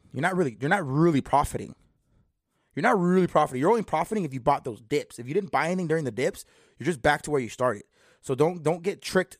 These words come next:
into thinking like, "Oh, my shoe's back up. Oh, I'm profiting again." Like, no, you're just back to where you started, right? If you bought those dips, then yes, you could probably lower your dollar cost, your, your, your average price,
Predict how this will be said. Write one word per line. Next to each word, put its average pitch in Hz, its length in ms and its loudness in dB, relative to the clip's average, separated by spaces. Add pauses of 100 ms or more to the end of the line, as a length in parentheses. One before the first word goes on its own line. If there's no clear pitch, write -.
(100)
into 139 340 -8
thinking 143 320 -6
like, 123 140 -6
"Oh, 208 260 -2
my 190 140 -6 (120)
shoe's 220 240 -10
back 190 240 -12
up. 220 160 -8 (380)
Oh, 214 240 -6
I'm 196 80 -4
profiting 220 440 0
again." 143 280 -2
Like, 123 160 -6
no, 147 260 -2
you're 151 120 -2
just 170 140 -6
back 147 180 0
to 151 100 -14
where 123 100 -6
you 107 60 -10
started, 117 480 -2 (480)
right? 127 260 0
If 131 160 -8
you 160 80 -6
bought 160 240 2
those 147 200 -6
dips, 160 280 -2
then 123 160 -10
yes, 131 260 -4
you 123 60 -14
could 117 160 -20
probably 131 380 -2
lower 123 240 -2
your 120 80 -2
dollar 120 200 -2
cost, 120 200 -8 (100)
your, 110 260 -12
your, 107 220 -12
your 107 160 -12
average 117 360 -6
price, 135 340 -6